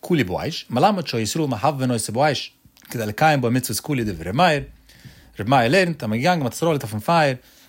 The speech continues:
אזוי ווי עס איז, און קיין כלה, זאלט מען עס ארויפגעלייגט אויף דעם פייער.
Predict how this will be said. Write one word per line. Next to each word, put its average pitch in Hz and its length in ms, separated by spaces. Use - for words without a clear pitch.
אזוי 139 180
ווי 131 80
עס 107 140
איז, 170 360
און 196 120
קיין 135 180
כלה, 160 380
זאלט 160 180
מען 175 60
עס - 100
ארויפגעלייגט 127 280
אויף 107 80
דעם 104 80
פייער. 80 240